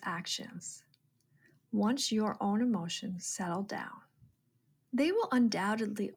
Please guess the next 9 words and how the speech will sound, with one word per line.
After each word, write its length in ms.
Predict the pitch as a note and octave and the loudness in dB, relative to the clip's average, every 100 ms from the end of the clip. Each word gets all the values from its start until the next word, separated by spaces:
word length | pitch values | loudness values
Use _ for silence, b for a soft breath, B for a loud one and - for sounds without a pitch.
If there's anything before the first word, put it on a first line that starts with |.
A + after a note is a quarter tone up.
| - - | -10 -4
always 400 | C#4+ F4+ F#4 D#4 | 0 0 0 2
lead 200 | A#3+ A3+ | 2 2
you 60 | A3 | 0
to 140 | G#3 | 0
the 80 | G3+ | -2
place 340 | - F#3+ F3 | -2 -4 -2
that 160 | - - | -6 -6
you 100 | - | -6
belong, 440 | - - - - | -6 -8 -10 -12